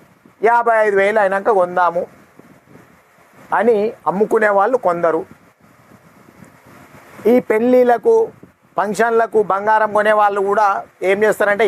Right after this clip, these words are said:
యాభై ఐదు వేలు బంగారం అవుతుందంట, ఏదో ఇప్పుడు ఏదో పుస్తెమట్టెలో ఇంత చిన్నవి కొనుక్కుందాము, మిగతా బంగారం ధర తగ్గిన తర్వాత కొందామని మోసపోయే వాళ్ళు ఇంకొందరు. తగ్గుతుంది అంటే ఎవరికైనా ఆశనే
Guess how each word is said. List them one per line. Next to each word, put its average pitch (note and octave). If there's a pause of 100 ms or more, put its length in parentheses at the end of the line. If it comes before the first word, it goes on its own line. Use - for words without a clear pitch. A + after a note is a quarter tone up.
యాభై G3+
ఐదు G3+
వేలు F#3+
బంగారం F3+
అవుతుందంట, F#3+ (600)
ఏదో A#3 (100)
ఇప్పుడు A3
ఏదో G#3 (120)
పుస్తెమట్టెలో G3 (140)
ఇంత F#3 (180)
చిన్నవి G3
కొనుక్కుందాము, F#3+ (400)
మిగతా A3
బంగారం G3 (100)
ధర F3+
తగ్గిన F3
తర్వాత F3+ (120)
కొందామని E3+ (520)
మోసపోయే F#3
వాళ్ళు F#3 (100)
ఇంకొందరు. C#3 (800)
తగ్గుతుంది A#3+ (100)
అంటే A3 (100)
ఎవరికైనా G#3+ (360)
ఆశనే G#3